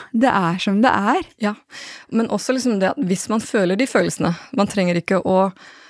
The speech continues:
Speaker 2: har skyldfølelse for, nei, jeg burde jo skjønne bedre at ja, det går inn-, ikke innimellom. Hvis man blir sur og lei for det, så må man få lov til å, å føle på det.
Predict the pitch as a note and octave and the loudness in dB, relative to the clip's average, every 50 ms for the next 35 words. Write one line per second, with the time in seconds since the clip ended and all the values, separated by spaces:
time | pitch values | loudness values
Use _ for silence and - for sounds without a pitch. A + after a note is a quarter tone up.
0 | - _ _ _ _ - A3 - - B3+ G#3 - - - - F#3 E3+ D#3+ D3+ - | -20 _ _ _ _ -8 -6 -4 -2 -2 -2 -2 -4 -6 -4 -2 -2 -2 -4 -4
1 | G3 F#3+ F#3+ - - G3 F#3+ F#3 F3 G3+ F3+ F3+ G3+ G#3+ G3 F3 D3 E3+ E3+ F3+ | -4 -4 -2 -2 -2 0 0 0 0 -2 -2 0 0 0 0 2 2 2 4 4
2 | F#3 F#3+ G3 F3 E3+ - - _ - _ _ _ - - - - - - G#3 G3+ | 4 4 2 0 -4 -10 -20 _ -20 _ _ _ -20 -16 -10 -8 -4 -2 0 0
3 | G3+ G3 F#3 F3 E3+ E3 E3+ F#3+ F#3 - - E3+ F3 F#3 E3+ F3+ F3+ - - - | 2 2 2 2 2 2 0 0 0 0 0 0 0 0 0 -2 -2 -2 -4 -6
4 | - - F#3 F3+ F3 F3 F#3 F3+ F#3 - F3 - G#3+ F#3+ F3+ F3 E3 F3 G#3 A#3 | -4 -2 0 2 2 2 4 2 0 -2 -2 -4 -2 -2 0 0 0 0 0 -2
5 | - - - - - - _ - F3 - - G3 G#3+ F3+ D#3+ F3 F3 E3+ F#3+ G3 | -4 -6 -16 -18 -18 -18 _ -8 -8 -4 0 0 0 0 0 0 0 0 0 -2
6 | - - - - - - F3 E3 G3 G#3 F#3 E3 E3+ F3+ F#3 - - - G#3 G3 | -2 -4 -6 -6 -4 -4 -2 -2 0 0 2 2 2 2 0 -2 -2 -2 0 0
7 | G#3+ A#3 A#3+ - - A3 G3+ F3+ E3+ E3+ F#3 - A3 F3 D#3 D#3 - - - F3 | 2 0 0 -2 -2 -2 0 0 0 0 -2 0 0 0 0 0 0 0 2 2
8 | F3+ F3+ F3 E3 - G#3+ G3 - - - - - G3+ - - A3 G3 F#3 F#3 F#3 | 2 2 0 -2 -4 -4 -6 -6 -6 -10 -6 -6 -6 0 2 2 4 2 2 0
9 | F#3+ F#3 G#3 | 0 0 0